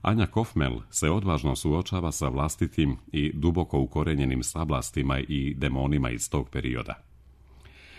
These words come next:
Naime, kao sasvim mala devojčica, ona je ostala bez svog omiljenog rođaka Kristijana,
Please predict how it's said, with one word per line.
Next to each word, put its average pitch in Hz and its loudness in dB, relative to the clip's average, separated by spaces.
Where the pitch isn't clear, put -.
Naime, 78 4
kao 60 -2
sasvim 69 0
mala 76 2
devojčica, 76 0
ona 76 4
je 71 4
ostala 76 0
bez 67 0
svog 69 0
omiljenog 69 2
rođaka 67 -2
Kristijana, 67 -2